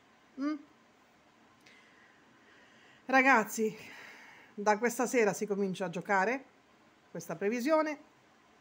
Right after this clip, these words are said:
Come sempre, un grande in bocca al lupo a tutti voi. Chi gioca le mie previsioni,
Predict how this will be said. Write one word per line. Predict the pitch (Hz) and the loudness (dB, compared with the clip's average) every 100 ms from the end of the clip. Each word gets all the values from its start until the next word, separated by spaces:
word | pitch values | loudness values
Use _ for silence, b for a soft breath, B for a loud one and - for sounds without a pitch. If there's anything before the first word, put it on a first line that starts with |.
| _ _ _ _ _ _ _ _ _ _ _ _ _ _ _ _ _ _ _ | _ _ _ _ _ _ _ _ _ _ _ _ _ _ _ _ _ _ _
Come | - 226 220 | -2 2 2
sempre, | 247 220 190 180 180 165 - - _ _ _ _ _ _ _ _ _ _ _ _ _ _ _ _ _ _ | 4 4 4 0 -4 -4 -8 -20 _ _ _ _ _ _ _ _ _ _ _ _ _ _ _ _ _ _
un | 202 196 | -4 4
grande | 214 208 185 | 6 6 2
in | 185 | -2
bocca | 180 185 | -2 0
al | 208 | 0
lupo | 262 294 311 370 - _ _ _ _ _ _ _ _ _ _ _ - | 0 4 4 4 0 _ _ _ _ _ _ _ _ _ _ _ -12
a | - | -8
tutti | 180 180 - | -6 -8 -6
voi. | 190 262 311 311 - _ _ _ _ _ _ _ _ _ _ _ _ _ _ _ _ _ _ _ _ b b b b b b b _ _ _ - | 2 2 2 -2 -12 _ _ _ _ _ _ _ _ _ _ _ _ _ _ _ _ _ _ _ _ b b b b b b b _ _ _ -4
Chi | 247 | 0
gioca | 233 269 247 | 4 4 4
le | 202 | 6
mie | 214 214 | 6 4
previsioni, | 226 208 202 226 208 170 214 | 2 2 4 4 4 0 -8